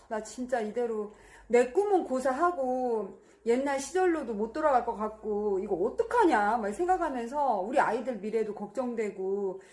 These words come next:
정말 온 세상이 걱정이 되더라고요. 그런데요, 제가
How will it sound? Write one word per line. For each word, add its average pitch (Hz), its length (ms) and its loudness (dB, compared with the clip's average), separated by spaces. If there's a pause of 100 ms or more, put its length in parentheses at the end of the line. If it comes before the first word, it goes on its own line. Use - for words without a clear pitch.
(140)
정말 247 300 4
온 247 180 4
세상이 339 380 4
걱정이 269 420 -6
되더라고요. 180 880 -4 (920)
그런데요, 240 760 4 (180)
제가 226 600 0